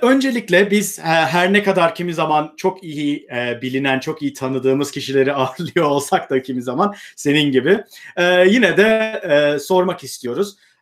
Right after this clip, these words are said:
Ee, Barış Özcan kimdir, ne yapar? Sen kendini, hani seni hiç tanımayan biriyle karşılaştığında nasıl tanıtıyorsun? Birazcık bununla giriş yapalım.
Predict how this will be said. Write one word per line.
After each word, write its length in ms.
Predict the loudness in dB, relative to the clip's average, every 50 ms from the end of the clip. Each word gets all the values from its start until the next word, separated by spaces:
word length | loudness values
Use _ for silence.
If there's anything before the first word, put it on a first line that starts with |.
| -2
Ee, 520 | 2 4 6 8 8 8 6 6 4 2 0 -2 -6 -2 0
Barış 300 | 2 2 2 0 -2 -4
Özcan 600 | 0 0 0 0 0 -2 -2 -2 -2 -2 -4 -6
kimdir, 680 | -10 -8 -6 -6 -4 -6 -6 -6 -8 -8 -10 -14 -16 _
ne 100 | -6 -2
yapar? 640 | 0 0 0 -2 -4 -6 -8 -8 -8 -10 -16 _ _
Sen 320 | -6 -4 -2 -2 -2 -2
kendini, 560 | -2 -2 0 0 0 0 0 0 0 -2 -2 -8 _ _ -8
hani 180 | -6 -6 -6
seni 280 | -4 -2 -2 -2 -2 -4
hiç 180 | -6 -6 -8
tanımayan 480 | -8 -8 -6 -4 -2 0 0 0 -2 -4
biriyle 320 | -6 -6 -6 -6 -6 -6
karşılaştığında 920 | -6 -4 -4 -4 -4 -4 -4 -6 -6 -6 -6 -8 -8 -6 -4 -2 -4 -4 -6 -12 _ _ _ -2
nasıl 300 | -2 0 0 0 -2 -2
tanıtıyorsun? 640 | -2 -4 -4 -4 -4 -4 -6 -6 -6 -6 -8 -8 -4
Birazcık 400 | 0 0 0 0 0 -2 -4 -2
bununla 300 | 0 0 2 2 2 0
giriş 280 | 0 0 -2 -2 -2
yapalım. 380 | -4 -4 -4 -2 -2 -2 -4 -4